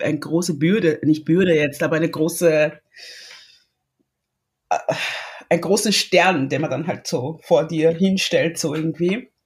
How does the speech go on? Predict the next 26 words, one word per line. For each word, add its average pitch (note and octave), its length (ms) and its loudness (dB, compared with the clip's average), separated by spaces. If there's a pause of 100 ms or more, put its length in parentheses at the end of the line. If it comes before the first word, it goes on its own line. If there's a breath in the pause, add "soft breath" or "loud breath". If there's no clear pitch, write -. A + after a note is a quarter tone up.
(260 soft breath)
Ich - 480 0 (180)
sehe F3+ 260 2
mich F#3 120 2
jetzt, - 460 -2 (180)
ich - 240 2
hoffe F#3 380 2
einfach, C3+ 480 -2
ja, D3+ 180 0
dass D#3+ 340 -2
ich, D#3+ 520 -2
ähm, D3 600 -6
ju-, F3 220 4 (140)
junge F#3+ 320 4
Menschen, D#3 680 0
also D#3+ 220 -6
vor D3+ 140 -2
allem D3+ 160 -2
P F#3+ 160 2
O F#3+ 60 2
C E3 340 -2
und D#3 160 -6
schwarze C3 300 -4
Menschen D3+ 340 -6
einfach C#3+ 380 -6 (580 loud breath)
motivieren G3+ 600 4
kann, F3+ 640 0